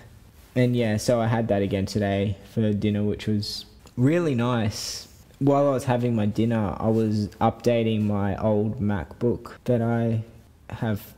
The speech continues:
recently formatted, 'cause I thought I was gonna be able to upgrade it to, like, a kind of recent version, but then when I tried to, it said, "No, you can't do it. Your computer's too old."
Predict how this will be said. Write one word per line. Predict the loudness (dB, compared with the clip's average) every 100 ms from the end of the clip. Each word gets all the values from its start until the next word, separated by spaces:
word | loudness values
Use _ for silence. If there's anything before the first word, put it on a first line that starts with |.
| -4
recently | 0 0 0 -2
formatted, | -2 0 0 2 2 0 -4 -18 -20 -20 -20 -8
'cause | 2 4
I | 4
thought | 2 2
I | 4
was | 2 0
gonna | 0 0
be | 2 2
able | 2 2 0
to | 2 2 2 0 -2
upgrade | -4 -4 0 2 2
it | 0 -2
to, | -2 0
like, | 0 0
a | -2
kind | -2 0 2 2
of | 0
recent | 0 0 0 -4
version, | 0 2 2 0 0
but | 0 0
then | 0
when | 0 -2
I |
tried | -4 0 2 2 0
to, | 0 0 0 -2
it | -4
said, | -2 -2 -2
"No, | -4 -6 -4
you | -6
can't | -2 -2 -2
do | -2 0 0
it. | -2 -2
Your | 0 0 -2 -4 -12 -20 -20 -12
computer's | -4 -2 2 0 0
too | -2 0 0
old." | 0 0